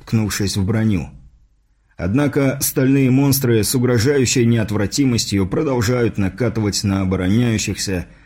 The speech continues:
посылая в доты свои фугасы. "Похоже, советы по нашему примеру экранировали свои танки. Сорока семи миллиметровок явно уже недостаточно", —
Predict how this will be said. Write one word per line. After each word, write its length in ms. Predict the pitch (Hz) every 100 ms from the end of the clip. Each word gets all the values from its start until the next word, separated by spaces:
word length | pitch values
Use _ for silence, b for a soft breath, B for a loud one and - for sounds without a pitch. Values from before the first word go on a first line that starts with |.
| b
посылая 500 | 87 87 123 139 127
в 160 | 110 107
доты 340 | 113 127 110
свои 440 | 98 113 107 95 87
фугасы. 680 | 107 104 92 67 - 53 - - - _ _ _ _ _ _ -
"Похоже, 420 | 110 180 160 160
советы 480 | - 170 165 170 147
по 160 | 160
нашему 460 | 156 156 - 160 147
примеру 440 | 156 156 156 156
экранировали 640 | 156 151 151 170 160 143
свои 320 | 139 139 139 135
танки. 480 | 156 139 - 76 - - _ -
Сорока 460 | - 120 123 151
семи 260 | - 151 156
миллиметровок 720 | 156 156 156 147 151 147 139
явно 380 | 139 139 139 147
уже 180 | 135 143
недостаточно", — 960 | 143 151 143 160 117 92 - 71 -